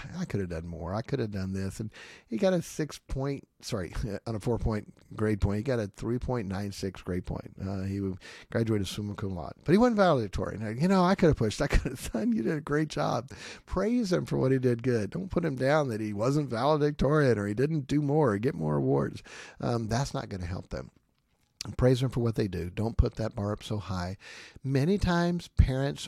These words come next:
are living, here we go, you know what I'm gonna say, they're living through, vicariously through their children.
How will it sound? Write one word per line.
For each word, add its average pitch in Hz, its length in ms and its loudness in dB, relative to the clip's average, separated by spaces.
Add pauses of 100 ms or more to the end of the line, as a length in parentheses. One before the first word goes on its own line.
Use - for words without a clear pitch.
are 98 140 -2
living, 117 760 -2
here 107 80 -8
we 120 100 -4
go, 135 400 0 (300)
you - 140 -4
know 139 80 4
what 151 100 4
I'm 147 80 2
gonna 143 140 4
say, 113 400 4 (600)
they're 127 140 0
living 120 480 2
through, 104 600 -2
vicariously 98 640 -4
through 95 180 -6
their 90 120 -6
children. - 460 -12